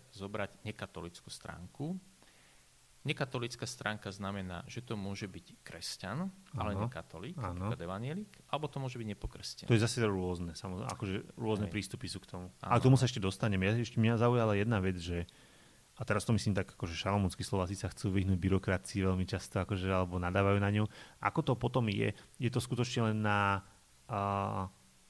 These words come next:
Speaker 2: tom, ako vám to povedia, povedzme, že tí, tí samotní mladomanželia, ktorí sa chcú zobrať, lebo ako zistí napríklad kňaz v dobrom, akože keď sa to, povedzme, že ja som sa narodil v úplne inde a žili sme sedem rokov, povedzme, že v Dolných Vesteniciach, potom sme sa presťahovali do Topolčianok,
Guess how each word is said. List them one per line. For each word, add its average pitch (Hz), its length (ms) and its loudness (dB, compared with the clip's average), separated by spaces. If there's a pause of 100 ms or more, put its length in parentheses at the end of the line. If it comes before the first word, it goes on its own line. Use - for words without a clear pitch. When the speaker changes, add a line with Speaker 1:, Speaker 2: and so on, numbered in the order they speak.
(200)
Speaker 2:
tom, 127 160 8
ako 120 240 0
vám 113 120 4
to 120 120 -2
povedia, 107 380 4
povedzme, 107 260 4
že 101 120 2
tí, - 160 -4
tí - 160 -6
samotní 107 460 0
mladomanželia, 104 560 4
ktorí 107 220 0
sa - 80 -2
chcú 107 240 -2
zobrať, 101 260 6
lebo 98 220 6 (160)
ako 135 240 0
zistí 110 480 -2
napríklad 104 320 0
kňaz 98 400 -4
v 90 100 -8
dobrom, 95 380 -2
akože 95 180 -6
keď - 140 -12
sa 107 100 -4
to, - 80 -8
povedzme, 95 300 -6
že 95 240 -6 (240)
ja 95 480 0
som 98 160 -4
sa 95 160 -6
narodil 92 560 -2
v 90 140 -4 (100)
úplne 117 400 2
inde 117 480 2 (400)
a 104 180 0
žili 98 220 0
sme 95 160 -2
sedem 101 240 -2
rokov, 101 340 2
povedzme, 95 220 2
že 90 100 0
v 90 80 -2
Dolných 113 240 2
Vesteniciach, 107 380 -2
potom 98 180 -4
sme 95 80 -2
sa 92 80 -4
presťahovali 95 380 0
do 104 80 4
Topolčianok, 113 560 4